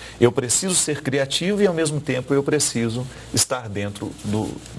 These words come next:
daquilo que é o contexto da palavra de Jesus. Então, é um desafio.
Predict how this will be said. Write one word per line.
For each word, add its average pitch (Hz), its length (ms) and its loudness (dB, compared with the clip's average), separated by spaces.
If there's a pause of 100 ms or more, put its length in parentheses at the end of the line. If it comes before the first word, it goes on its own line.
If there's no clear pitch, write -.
(160)
daquilo 104 420 2
que 104 160 -2
é 95 80 2
o 92 80 -2
contexto 101 340 -2
da 98 100 2
palavra 90 360 -2
de 87 80 -6
Jesus. 80 440 -2 (100)
Então, 117 160 2
é - 20 -2
um 139 40 -2
desafio. 143 440 -4